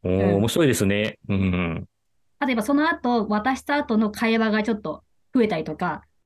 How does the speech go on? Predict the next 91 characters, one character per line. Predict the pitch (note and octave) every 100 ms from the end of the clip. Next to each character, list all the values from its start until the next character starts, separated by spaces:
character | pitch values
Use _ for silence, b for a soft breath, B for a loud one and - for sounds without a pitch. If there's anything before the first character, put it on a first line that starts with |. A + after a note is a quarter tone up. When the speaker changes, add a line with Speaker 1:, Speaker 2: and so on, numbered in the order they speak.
| _
Speaker 2:
そ | A#3+
う | A#3
い | A#3 A#3
う | A3+
き | A3+
っ | G#3+
か | G#3+
け | A3+
に | G#3+
も | F3
な | F3
っ | F3
て | - D#3
た | -
み | D#3+ D3+
た |
い | C3+
で | D3
す | G#3
ね。 | A3+ A#3 _ _ _ _ _ -
Speaker 1:
当 | F3+ F#3+
然 | G#3 G3+
ね、 | A#3 D3+
や | A2+
っ | G#2+
ぱ | B2+
り | G#2+ G2 G2 B2
い | C#3
た | C#3
だ | C#3 C3+
け | A#2+
ば、 | F2+ G2 F#2 E2 A2 _ _ _ _
Speaker 2:
う | F#3
ん。 |
Speaker 1:
美 | A2+
味 |
し | A2
か | G#2+
っ | -
た | F#2+
ら |
美 | G2+
味 |
し | -
か | F2+
っ | -
た | E2+
っ |
て | F#2
い |
う | F2
感 | A2 C3+
想 | -
を、 | A#2 G#2+ A#2 - _
<laughs> |
あ | A2
の、 | G#2 F#2 F2+ - -
コ |
ミ | C#3+
ュ | C#3+
ニ |
ケ | D3+
ー |
シ | G#2
ョ |
ン |
っ | F#2+
て |
そ | -
こ | -
で | A2
終 |
わ | G2+
る | G2+
ん |
じ | F2+
ゃ |
な | F2
く |
て、 | - E2+ - -
翌 | B2 A#2+ A#2+
日 | A#2+ D#3
っ |
て | D#3+
い | G#2+
う |
の | F2
を |
こ | F2+
う | F2
ね、 | B2